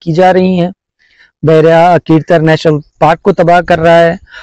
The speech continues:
और उसके साथ हमारी तारीख, जिस पे हम चीख रहे हैं कि हमारी तारीख, हमारा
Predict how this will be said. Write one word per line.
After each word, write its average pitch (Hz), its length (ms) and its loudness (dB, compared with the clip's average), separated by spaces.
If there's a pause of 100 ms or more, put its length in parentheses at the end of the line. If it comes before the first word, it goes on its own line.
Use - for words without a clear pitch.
(140)
और 202 100 2
उसके 240 260 -2
साथ 226 300 0
हमारी 226 300 0
तारीख, 196 680 0
जिस 170 220 -2
पे 208 140 0
हम 190 120 -2
चीख 196 380 -2
रहे 156 240 -2
हैं 160 180 -2 (480)
कि 190 80 0
हमारी 190 380 0
तारीख, 175 600 0
हमारा 160 280 0